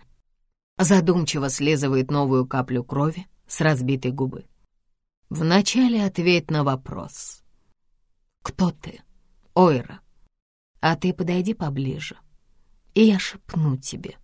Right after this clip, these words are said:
Зло скалюсь, а волосы распадаются по плечам, когда я подаюсь вперед, готовая рвануть,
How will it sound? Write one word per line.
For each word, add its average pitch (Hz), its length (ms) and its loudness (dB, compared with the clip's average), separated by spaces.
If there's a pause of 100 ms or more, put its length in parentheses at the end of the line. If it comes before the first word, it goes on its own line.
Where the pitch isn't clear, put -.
(640)
Зло 170 380 4
скалюсь, 180 640 -4 (360)
а 196 120 8
волосы 160 420 2
распадаются 143 680 -2
по 135 120 -6
плечам, 139 500 -4 (280)
когда 175 380 4
я 147 100 0
подаюсь 151 680 0
вперед, 147 440 2
готовая 147 500 2
рвануть, 147 560 0